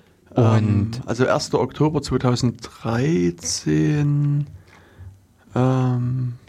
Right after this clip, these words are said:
Speaker 1: Mhm. Haben wir noch ein siebzehnter?
Speaker 2: Am siebzehnten wurde irgendwie so ein Act unterzeichnet.
Speaker 1: Aha.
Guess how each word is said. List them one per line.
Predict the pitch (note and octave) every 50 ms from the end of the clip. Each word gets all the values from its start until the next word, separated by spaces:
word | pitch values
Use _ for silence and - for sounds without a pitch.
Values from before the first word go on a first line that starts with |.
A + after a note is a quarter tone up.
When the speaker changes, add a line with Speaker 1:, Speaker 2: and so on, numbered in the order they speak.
| - _ _ _ _ _ _ _ _ _ _ _ _ _ _ _ _ _ _ _ _ _ _ _ _ _ _ _ _ _ _ -
Speaker 1:
Mhm. | B2+ A2 A2+ A2+ A#2+ B2+ C3+ - - - -
Haben | - - B2
wir | G#2+ G#2+
noch | G#2 G#2+ -
ein | - - - - _
siebzehnter? | - - - - - - - C3+ C3+ C#3+ D3+ D3+ D3+ D#3+ D#3+ D#3+ D#3 D3+ - - - - - - _ _ _ _ _ _ _ _ _ _ _ _ _ _ _ _ _ _ _ _ _ _ _ _ _ _ _ _ _ _ _ _ _ _ _ _ _ _ _ _ _ _ _
Speaker 2:
Am | - A#2+
siebzehnten | A2+ - - D3 - - - C#3+ C#3 C#3 C3 C3+ C#3 C3
wurde | B2+ B2 C3 B2+
irgendwie | - B2+ C3 C3 B2+
so | B2 -
ein | B2+ A#2+ A#2
Act | - - - - -
unterzeichnet. | - C3 C3+ C3 - C3+ C3 C3+ C3 C#3 C#3+ C#3 - - - _ _ _ _ _ _ _ _ _ _ _ _
Speaker 1:
Aha. | - B2 A2+ G#2 G#2 G#2+ G#2 G#2